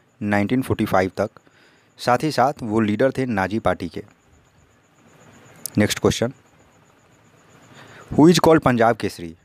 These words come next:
पंजाब केसरी किसे कहा जाता है? तो लाला लाजपत राय को कहा जाता है। जब हम इनसे जुड़े तथ्यों को देखेंगे, तो एक विख्यात नेशनलिस्ट लीडर थे, साथ ही साथ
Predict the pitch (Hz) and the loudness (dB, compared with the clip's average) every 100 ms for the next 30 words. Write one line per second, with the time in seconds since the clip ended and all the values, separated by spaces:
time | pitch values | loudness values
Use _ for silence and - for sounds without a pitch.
0 | _ 107 107 120 127 120 123 127 110 135 | _ -6 -2 0 0 -4 -4 -8 -6 -4
1 | 98 95 90 90 85 82 _ _ _ _ | -4 -4 -4 -6 -10 -14 _ _ _ _
2 | _ 107 98 95 110 113 95 - 113 101 | _ 2 4 6 4 4 2 0 -4 -2
3 | 87 95 - 87 90 85 85 82 113 _ | -2 0 0 -2 -8 -8 -8 -10 -14 _
4 | _ _ _ _ - 110 113 113 143 131 | _ _ _ _ -2 2 4 2 2 2
5 | 131 127 - 127 117 104 113 98 135 - | 4 2 4 2 2 0 -4 -6 -8 -12
6 | _ _ _ _ _ _ _ _ _ _ | _ _ _ _ _ _ _ _ _ _
7 | - - - - - - - 123 131 143 | -20 -20 -20 -20 -20 -6 4 6 6 4
8 | 147 156 _ _ _ _ _ _ _ _ | 0 -12 _ _ _ _ _ _ _ _
9 | _ _ _ _ - - 104 - 131 139 | _ _ _ _ -14 -2 0 2 2 2
10 | 131 110 113 110 131 117 98 98 107 - | 2 0 0 -2 -2 -6 -6 -2 -4 -4
11 | 151 160 _ _ _ - - 110 131 120 | -10 -10 _ _ _ -10 -2 0 0 0
12 | 131 | -2